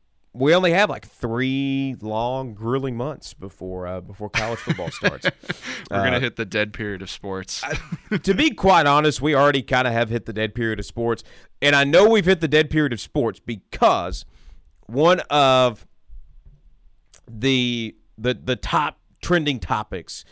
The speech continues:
Speaker 1: that I saw both on E S P N and then I've seen it pop up on Twitter and Instagram today is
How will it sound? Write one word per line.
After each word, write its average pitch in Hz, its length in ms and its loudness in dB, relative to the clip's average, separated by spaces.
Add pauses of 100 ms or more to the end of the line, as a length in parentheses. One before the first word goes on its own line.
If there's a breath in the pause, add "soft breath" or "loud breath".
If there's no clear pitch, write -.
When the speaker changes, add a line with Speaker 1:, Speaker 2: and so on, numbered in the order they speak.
(380 soft breath)
Speaker 1:
that 123 220 4
I 120 80 4
saw 117 460 2
both 147 280 2
on 131 100 0
E 135 160 2
S 131 120 0
P 160 260 -4
N 107 180 -2
and 104 80 -10
then 117 100 -2
I've 110 120 -4
seen 135 160 -2
it - 100 -8
pop 123 260 -2
up 117 280 0
on 98 280 -4
Twitter 147 360 2
and 120 180 -2
Instagram 76 460 -10
today - 220 -18 (1200)
is 151 720 2